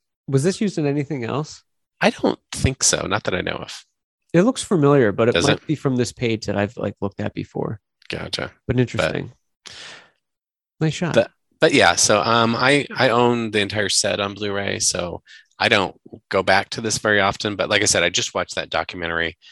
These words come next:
Speaker 2: um, and they kind of stepped through it, uh, a little bit. So I thought, Oh, for them, I'll still be a sucker for, you know, creaky <laughs>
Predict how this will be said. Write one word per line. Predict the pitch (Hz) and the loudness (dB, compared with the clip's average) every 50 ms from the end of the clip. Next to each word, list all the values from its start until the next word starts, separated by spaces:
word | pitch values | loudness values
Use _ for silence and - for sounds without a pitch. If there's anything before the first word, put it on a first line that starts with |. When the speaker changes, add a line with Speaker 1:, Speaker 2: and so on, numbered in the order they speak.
| _ _ _ _ - | _ _ _ _ -6
Speaker 2:
um, | - 90 90 90 87 87 85 85 | -4 -2 0 0 0 -2 -4 -4
and | 85 85 80 | -6 -4 -6
they | 78 | -6
kind | - - 92 90 | -6 -6 -8 -8
of | 80 80 _ _ _ - | -10 -12 _ _ _ -2
stepped | - - - - - - - - | 0 0 2 2 0 -2 -2 -8
through | - - 85 78 76 78 | -10 -8 -8 -6 -6 -8
it, | - - _ _ _ _ _ - - | -8 -10 _ _ _ _ _ -14 -12
uh, | - 82 80 - | -10 -10 -10 -10
a | - 85 | -10 -12
little | 80 80 - | -12 -12 -12
bit. | 85 87 85 82 | -10 -10 -6 -4
So | - - 95 | -4 -2 -2
I | 90 | -4
thought, | - - - - - | -2 -4 -4 -4 0
Oh, | - 87 - 160 165 - - | 0 2 2 2 2 0 -4
for | - - | -6 -4
them, | 147 143 139 123 - - - - - - _ _ _ _ _ - - _ _ _ _ _ _ - _ _ _ _ _ _ _ _ _ - | -2 -2 -4 -4 -12 -18 -20 -20 -20 -20 _ _ _ _ _ -20 -20 _ _ _ _ _ _ -20 _ _ _ _ _ _ _ _ _ 2
I'll | 127 135 | 2 4
still | - - 160 | 4 4 4
be | 135 135 120 | 6 4 4
a | |
sucker | 110 - 104 87 - - 98 95 | 4 4 2 0 0 0 -2 -2
for, | - - | -2 -2
you | 104 92 | -2 0
know, | 90 82 82 85 98 _ _ _ _ _ _ _ _ _ _ _ _ _ _ - | 0 0 -2 -2 -6 _ _ _ _ _ _ _ _ _ _ _ _ _ _ -18
creaky | - - - 101 87 - - 92 90 87 87 - _ _ - | -12 -4 -4 -4 -4 -2 -2 0 0 0 0 -4 _ _ -20
<laughs> | - - - - - - - - | -20 -18 -16 -14 -14 -16 -16 -20